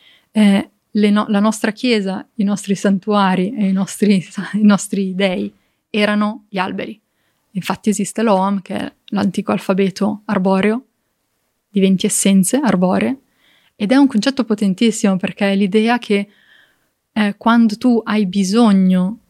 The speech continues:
di consigli, hai bisogno di ricentrarti o vuoi entrare in rapporto con qualcosa di più grande di te,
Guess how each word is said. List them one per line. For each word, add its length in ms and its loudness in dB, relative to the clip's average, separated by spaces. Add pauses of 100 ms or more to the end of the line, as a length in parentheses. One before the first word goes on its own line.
(280)
di 300 2
consigli, 500 0
hai 60 0
bisogno 180 0
di 120 2
ricentrarti 1080 -2 (600)
o 380 0 (140)
vuoi 240 0
entrare 640 0
in 120 -2
rapporto 720 -2
con 180 -4
qualcosa 360 -2
di 100 -4
più 160 -6
grande 440 0
di 120 0
te, 320 -4